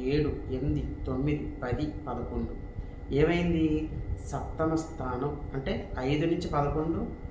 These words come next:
మొత్తం ఆపోజిట్ కదా. ఫిఫ్త్ హౌస్లో ఏవైతే గ్రహాలు ఉన్నాయో ఖచ్చితంగా ఆ గ్రహాలు పదకొండో ఇంటిని చూస్తూ ఉంటాయి. పదకొండో ఇంట్లో ఏవైతే గ్రహాలు ఉన్నాయో అది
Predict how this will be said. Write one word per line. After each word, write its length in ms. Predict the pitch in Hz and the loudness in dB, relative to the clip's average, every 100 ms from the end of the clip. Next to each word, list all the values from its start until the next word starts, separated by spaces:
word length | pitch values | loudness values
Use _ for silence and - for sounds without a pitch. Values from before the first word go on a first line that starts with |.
| - - - | -8 -6 -4
మొత్తం 260 | - 185 226 - - - - - 147 | -2 0 -2 -4 -10 -10 -10 -4 4
ఆపోజిట్ 380 | 175 247 233 - - | 6 8 6 4 -2
కదా. 140 | 113 - - - - - - - - - - - - - - - - - - - - - - - - - - - - | -4 -2 -2 -2 -4 -8 -6 -6 -8 -8 -8 -6 -4 -4 -6 -8 -10 -8 -4 -2 -2 -4 -6 -4 -4 -6 -6 -6 -2
ఫిఫ్త్ 340 | 180 180 - 175 | 2 2 2 4
హౌస్లో 320 | 185 190 196 190 180 | 6 6 4 8 8
ఏవైతే 320 | 175 175 175 170 | 6 4 2 4
గ్రహాలు 320 | 160 156 160 156 | 6 6 8 6
ఉన్నాయో 320 | 156 156 160 175 | 6 6 4 2
ఖచ్చితంగా 560 | 160 - 165 160 165 240 294 - - - 135 | 0 0 0 2 6 4 4 -2 -8 -8 -2
ఆ 40 | 135 143 | 0 2
గ్రహాలు 340 | 143 160 175 - 156 | 6 8 6 6 2
పదకొండో 460 | 151 160 175 175 175 170 | 4 4 4 4 6 4
ఇంటిని 240 | 190 190 208 | 4 0 0
చూస్తూ 300 | 214 - 226 - | 0 4 4 4
ఉంటాయి. 260 | - 123 - - - - - - | 2 -2 -4 -6 -4 -4 -2 2
పదకొండో 460 | 151 165 190 196 196 190 | 4 4 4 4 6 4
ఇంట్లో 220 | 185 180 170 | 4 2 4
ఏవైతే 260 | 170 170 165 160 | 6 4 4 4
గ్రహాలు 300 | 151 160 160 | 4 6 6
ఉన్నాయో 200 | 160 156 | 4 4
అది 80 | - | 2